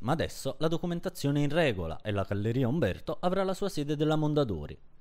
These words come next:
Era il diciassette maggio quando, il giorno dopo l'inaugurazione in pompa magna, all'esterno della libreria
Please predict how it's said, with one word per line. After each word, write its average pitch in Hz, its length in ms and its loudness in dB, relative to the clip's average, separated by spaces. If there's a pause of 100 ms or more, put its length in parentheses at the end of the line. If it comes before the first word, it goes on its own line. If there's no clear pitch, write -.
Era 180 160 0
il 208 100 2
diciassette 208 520 0
maggio 110 380 0
quando, 92 220 0
il 90 60 -2
giorno 120 280 0
dopo 117 240 4
l'inaugurazione 92 720 0
in 90 80 -2
pompa 92 280 4
magna, 92 460 -2
all'esterno 160 540 0
della 104 220 2
libreria 120 540 0